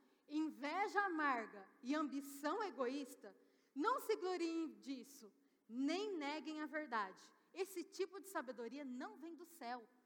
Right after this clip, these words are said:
mas é terrena. Não é espiritual, é demoníaca." Gente, lá vai eu contar outra história de novo, gente. <laughs> Um dia, gente, eu não lembro por que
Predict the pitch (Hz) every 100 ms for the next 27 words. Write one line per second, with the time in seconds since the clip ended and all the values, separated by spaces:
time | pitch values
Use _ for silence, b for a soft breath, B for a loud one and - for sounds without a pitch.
0 | _ - 262 - - - 285 196 240 277
1 | 208 - b b b - 294 427 554 403
2 | 370 440 - 392 381 - 311 285 269 285
3 | - - 247 185 233 254 381 339 392 302
4 | 240 220 - 180 170 _ b b b 226
5 | 427 403 - 320 330 370 320 269 277 -
6 | - 269 269 269 277 269 247 240 247 202
7 | 185 190 214 208 - 415 480 640 - 539
8 | - - B B B B B 466 494 302
9 | 427 427 349 359 330 269 262 285 240 -
10 | - _ _ _ _ 494 539 508 466 466
11 | 480 453 427